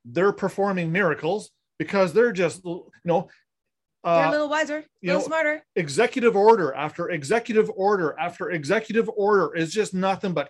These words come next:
Speaker 1: kick-ass awesome stuff, helping everybody, getting rid of poverty, getting rid of homelessness, all of that
Speaker 2: The
Speaker 1: stuff.
Speaker 2: big stuff.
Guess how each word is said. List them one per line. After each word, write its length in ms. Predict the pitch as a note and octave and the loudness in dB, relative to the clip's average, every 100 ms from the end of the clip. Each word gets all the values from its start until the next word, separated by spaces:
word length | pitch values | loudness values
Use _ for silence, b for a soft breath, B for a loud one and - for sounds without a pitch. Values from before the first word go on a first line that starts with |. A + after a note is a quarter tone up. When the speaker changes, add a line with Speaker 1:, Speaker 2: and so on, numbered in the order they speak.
| - | -4
Speaker 1:
kick-ass 640 | A#3 A3+ - E3+ F3+ - | -4 -4 -4 -4 -4 -6
awesome 340 | E3 E3 F3 D#3 | -4 -4 -2 -6
stuff, 560 | - - F3+ - - _ _ _ _ b b | -6 -4 -4 -4 -10 _ _ _ _ b b
helping 460 | - A3 A3+ A#3 G#3 | 0 2 4 2 0
everybody, 540 | F3 F#3 E3+ D3 G#2+ - _ b b C3 | -2 0 0 0 -2 -10 _ b b 0
getting 320 | G3+ G#3 F3+ | 2 2 2
rid 140 | F#3+ | 2
of 140 | F#3 - | 0 -2
poverty, 440 | E3+ D#3+ D3+ D3 | -2 0 0 -4
getting 320 | B2+ F3+ G3+ | -2 -2 -2
rid 140 | F3 F3+ | -4 -4
of 80 | C#3+ | -2
homelessness, 580 | E3 E3+ D#3+ D#3 D3 | -2 -2 -4 -4 -10
all 240 | D3 A#3+ C4+ | -4 -2 0
of 100 | A3+ | -2
that 180 | A3+ - | -6 -6
Speaker 2:
The 40 | |
Speaker 1:
stuff. 260 | - G3+ F4 | -4 -4 -4
Speaker 2:
big 120 | - | -10
stuff. 220 | D4+ | -10